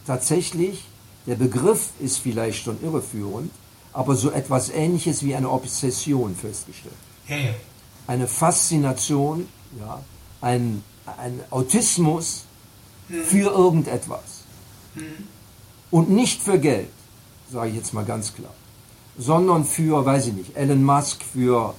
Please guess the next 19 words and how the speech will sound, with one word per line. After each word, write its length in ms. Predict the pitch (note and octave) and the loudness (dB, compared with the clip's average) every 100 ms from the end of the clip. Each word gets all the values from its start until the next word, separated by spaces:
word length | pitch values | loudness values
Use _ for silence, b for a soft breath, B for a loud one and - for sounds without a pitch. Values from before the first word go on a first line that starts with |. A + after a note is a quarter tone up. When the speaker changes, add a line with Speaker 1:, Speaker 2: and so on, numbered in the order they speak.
| - - - | -16 -20 -4
Speaker 1:
das, 240 | A#2+ - | -2 -2
was 180 | B2+ A#2 | -4 -2
Elon 220 | C#3 B2+ | -2 2
Speaker 2:
Mhm. 60 | B2+ | 2
Speaker 1:
Musk 300 | A#2 - - | 2 0 -8
macht, 160 | G#2+ - - | -16 -16 -20
ja. 200 | G#2 G#2+ | -16 -12
Speaker 2:
Mhm. 240 | C#3 C#3 C#3 - - B2+ A2+ - | -6 -6 -6 -12 -14 -10 -10 -12
Speaker 1:
Äh, 40 | |
Bill 240 | C3 C3+ C#3 | 0 2 4
Gates 380 | C#3 C#3 C#3 - | 4 4 2 0
für 180 | C#3 | 0
das. 400 | B2 A#2+ B2 - - - | 2 2 0 -2 -6 -6
Und 160 | D3+ D3 | -2 2
da 60 | D3 | 4
gibt's 260 | D#3 E3 | 4 2
auch 140 | - C#3+ | -2 -4
viele 280 | - F#3 F3 | -4 0 2
Leute, 560 | C#3 C3 C#3 D3+ D3+ | 2 2 2 0 -2